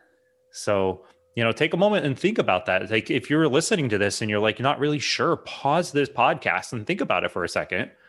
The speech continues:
and then start back up again. We'll talk about <laughs> the next one that's coming up.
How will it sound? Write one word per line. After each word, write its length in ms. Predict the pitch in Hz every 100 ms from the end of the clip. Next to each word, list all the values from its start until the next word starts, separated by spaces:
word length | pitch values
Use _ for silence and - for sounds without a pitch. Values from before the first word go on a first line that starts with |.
| _ -
and 100 | 143
then 80 |
start 260 | 160 202 180
back 200 | 170 160
up 140 | 170
again. 240 | 110 98 98
We'll 100 | 104
talk 260 | - 123
about 180 | 120 117
<laughs> 20 |
the 80 | -
next 320 | 135 - -
one 140 | 117 92
that's 160 | 92
coming 300 | - 90 87
up. 200 | 80 -